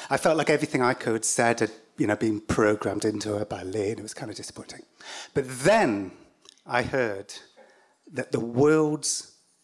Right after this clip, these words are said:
greatest sentient robot, and if you ask any A I aficionado who is the greatest sentient robot in the world, they will always give the same answer.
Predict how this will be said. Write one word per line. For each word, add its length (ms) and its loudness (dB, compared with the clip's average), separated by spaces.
greatest 800 -2
sentient 560 0
robot, 420 -2
and 100 -2
if 120 -4
you 100 4
ask 240 0
any 240 2
A 200 0
I 160 0
aficionado 920 -4
who 340 0
is 180 -8
the 100 -6
greatest 640 0
sentient 480 -2
robot 460 -4
in 140 -8
the 80 -2
world, 480 -2
they 60 -10
will 140 -2
always 380 2
give 180 -6
the 80 -6
same 320 -4
answer. 460 -6